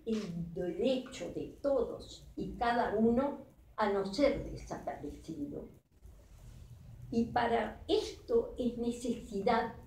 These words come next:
rescatar a nuestros familiares desaparecidos de la oscuridad a la que los perpetradores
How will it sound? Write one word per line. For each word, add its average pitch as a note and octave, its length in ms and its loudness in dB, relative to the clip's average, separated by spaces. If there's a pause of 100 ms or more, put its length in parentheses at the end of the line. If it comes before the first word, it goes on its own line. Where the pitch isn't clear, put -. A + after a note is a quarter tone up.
(280)
rescatar - 800 2
a G3 180 4
nuestros - 380 -4
familiares F#3 720 4
desaparecidos B3 1120 0 (680)
de G#3+ 80 4
la G3+ 320 2
oscuridad A#3 760 2 (340)
a G3+ 100 -2
la F#3+ 240 -2
que F#3 140 -2
los F#3 220 -4 (300)
perpetradores F3 1040 0